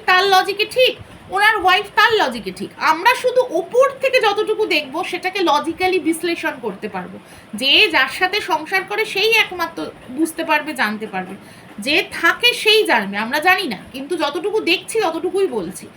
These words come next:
তো সেই হিসাবেই বলি, আহ, যে সম্পর্ক যদি এত তিক্ত হয়ে যায়, সেই সম্পর্কটাকে টেনে নিয়ে যাওয়া কিন্তু খুব বাজে হয়ে যায়, একটা টক্সিক রিলেশনশিপ, আহ, মানে এটাকে কন্টিনিউ করে নিয়ে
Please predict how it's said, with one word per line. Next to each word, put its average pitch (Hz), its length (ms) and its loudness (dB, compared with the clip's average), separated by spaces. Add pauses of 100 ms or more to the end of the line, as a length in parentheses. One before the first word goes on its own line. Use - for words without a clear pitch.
(220)
তো 415 80 -2
সেই 440 280 2
হিসাবেই 523 440 2
বলি, 381 340 -2 (340)
আহ, 285 300 2
যে 311 100 -4
সম্পর্ক 392 680 0
যদি 494 160 0
এত 247 340 -4 (120)
তিক্ত 349 300 -4
হয়ে 339 340 -2
যায়, 254 240 -4
সেই 302 340 -8
সম্পর্কটাকে 285 760 -8
টেনে 294 280 -6
নিয়ে 320 380 -4
যাওয়া 339 260 2
কিন্তু 269 360 -8 (380)
খুব 523 240 6 (380)
বাজে 294 440 2
হয়ে 208 220 -4
যায়, 135 160 -16
একটা - 180 -12
টক্সিক 294 580 -2
রিলেশনশিপ, 349 600 -2 (180)
আহ, - 140 -2 (260)
মানে 339 200 -2
এটাকে 427 320 0
কন্টিনিউ 453 680 0 (300)
করে 403 320 2
নিয়ে 392 300 0